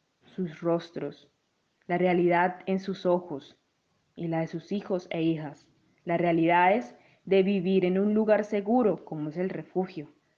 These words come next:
pero que esto no basta para lograr el bienestar que necesitan y que las situaciones de violencia a las cuales fueron sometidas se lo han arrebatado. Estas mujeres viven con afectaciones psicológicas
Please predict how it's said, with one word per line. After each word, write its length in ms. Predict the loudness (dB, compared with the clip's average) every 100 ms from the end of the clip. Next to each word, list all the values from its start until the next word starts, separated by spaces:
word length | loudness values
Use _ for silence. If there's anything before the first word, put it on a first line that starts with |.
| _
pero 260 | -4 -4 -4
que 240 | -4 -2
esto 300 | -2 -4 0
no 260 | 2 4 6
basta 540 | 4 2 -4 -12 -12 _
para 220 | -4 -4
lograr 300 | -4 -2 -2
el 120 | -2
bienestar 720 | -2 -2 -4 -4 -2 -2 -2 -8
que 140 | -8
necesitan 680 | -8 -8 -10 -10 -10 -12 -12 _ _ _ _
y 60 | -12
que 140 | -4
las 160 | -2 -2
situaciones 540 | -6 -6 -6 -4 -2
de 120 | 0
violencia 580 | 2 2 2 0 -2 -8
a 20 |
las 220 | -8 -10 -8
cuales 260 | -6 -6
fueron 300 | 0 0 0
sometidas 640 | -2 -4 -6 -2 0 0 -2
se 100 | -6
lo 160 | -6 -6
han 120 | -6
arrebatado. 680 | -6 -6 -8 -8 -10 -10 -14 _ _ _ _ _ _ _ _ _ _ -4
Estas 360 | -2 2 4
mujeres 600 | 6 4 4 4 4 -2 -12 -20 -20 -20 -20 -20 -20 -10
viven 320 | 0 4 4
con 180 | 4 2
afectaciones 800 | 2 0 -2 -2 -4 -4 -4 -6
psicológicas 920 | -10 -6 -4 -2 -2 -4 -12 -14 _